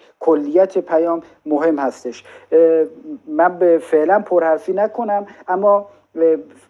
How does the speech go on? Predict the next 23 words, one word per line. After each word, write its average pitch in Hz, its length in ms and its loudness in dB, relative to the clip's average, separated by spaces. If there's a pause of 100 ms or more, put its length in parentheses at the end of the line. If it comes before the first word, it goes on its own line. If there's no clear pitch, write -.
(560)
خلاصه 165 480 2
اگر 175 240 0
بخوام 151 340 -2
بکنم 151 300 -4
جمع‌بندی 147 540 -2
حرف 151 220 0
من 185 220 -4
اینه 214 160 -6
که 208 280 -4 (480)
برخلاف 165 720 2
اینکه 165 580 -2
الان 156 320 -6
همهٔ 180 400 -2
تمرکز 156 600 0
رفته 151 340 0
روی 156 380 0 (340)
این 226 200 -2
بخش 165 300 0
از 143 120 0
صحبت، 139 500 -4
اه، 135 880 -2
آقای 139 240 0
موسوی 139 600 0